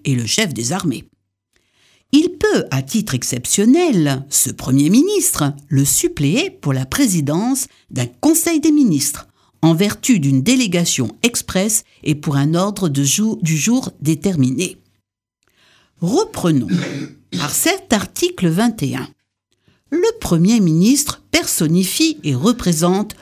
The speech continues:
le gouvernement. Et à ce titre,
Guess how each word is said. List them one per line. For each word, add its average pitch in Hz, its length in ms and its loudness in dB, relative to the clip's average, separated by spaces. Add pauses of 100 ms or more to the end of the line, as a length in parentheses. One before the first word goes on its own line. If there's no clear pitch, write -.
(120)
le 214 260 4
gouvernement. 151 800 0 (720)
Et 147 260 -4
à 131 100 -2
ce - 160 -2
titre, 370 580 -2